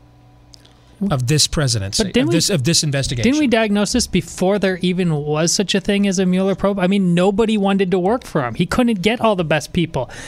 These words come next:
Speaker 2: He was toxic from the beginning. Heck, it, it applies to his in-, inauguration. Nobody, a few people actually wanted to perform. When you think that, you know, that when Obama was doing it, that's the golden ticket. I just,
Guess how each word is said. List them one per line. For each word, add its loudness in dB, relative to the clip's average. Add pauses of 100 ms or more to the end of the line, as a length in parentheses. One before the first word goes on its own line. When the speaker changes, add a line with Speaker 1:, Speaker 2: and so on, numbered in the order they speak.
Speaker 2:
He 0
was 0
toxic -2
from 0
the 0
beginning. 0 (240)
Heck, 0
it, 0
it 0
applies 0
to 0
his 0
in-, 0
inauguration. 0
Nobody, -2
a -4
few -2
people 0
actually 0
wanted 0
to 0
perform. 0
When -2
you 0
think -2
that, 0
you 4
know, 2
that 0 (240)
when 2
Obama 2
was 0
doing 2
it, 0
that's 0
the 0
golden 0
ticket. 0
I 0
just, -2